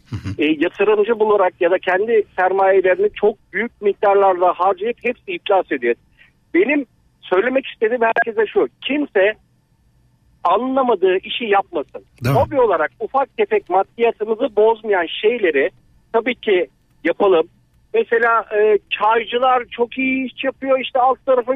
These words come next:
Speaker 2: bir su, o kullanıyorlar,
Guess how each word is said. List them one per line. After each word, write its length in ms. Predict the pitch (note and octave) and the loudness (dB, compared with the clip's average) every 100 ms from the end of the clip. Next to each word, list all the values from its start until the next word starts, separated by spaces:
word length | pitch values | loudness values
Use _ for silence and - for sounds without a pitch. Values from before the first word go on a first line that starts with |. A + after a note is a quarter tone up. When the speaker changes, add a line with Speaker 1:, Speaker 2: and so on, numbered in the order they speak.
| A#3 | -4
Speaker 2:
bir 280 | C4 - - | -6 -8 -4
su, 360 | C#4 C4+ C4 - - - - _ _ | 0 2 0 -2 -10 -20 -20 _ _
o 360 | A#3+ C4+ C#4 B3 _ _ - A3 | 2 2 2 -4 _ _ -20 -10
kullanıyorlar, 720 | B3+ C4 C4 C4+ C4 C4 C4 | -6 -2 -2 -2 0 2 2